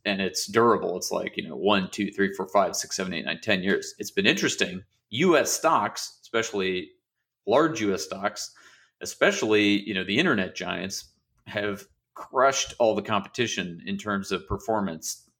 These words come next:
um, for literally a decade now. It's been, it's been dramatic.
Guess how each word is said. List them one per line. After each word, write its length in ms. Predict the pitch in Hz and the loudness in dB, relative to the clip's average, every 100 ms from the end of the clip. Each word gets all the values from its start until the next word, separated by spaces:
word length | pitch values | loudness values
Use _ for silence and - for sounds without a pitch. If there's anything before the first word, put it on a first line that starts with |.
| _ - | _ -2
um, 400 | 87 85 85 - _ | 2 2 0 -6 _
for 380 | - 98 98 - | 0 2 2 -2
literally 580 | 113 123 147 120 101 95 | 0 2 4 6 4 4
a 60 | |
decade 400 | 95 87 95 60 - | 2 -2 -2 -8 -12
now. 220 | - - _ _ _ - | -20 -20 _ _ _ -12
It's 160 | 104 - | -10 -2
been, 500 | 131 117 107 98 - _ - | 2 4 4 2 -2 _ 0
it's 240 | 95 - | 0 0
been 440 | - 107 98 95 - _ _ _ _ 120 | 0 0 0 -4 -8 _ _ _ _ -8
dramatic. 840 | 123 107 98 98 90 - - | -2 0 4 4 2 -2 -14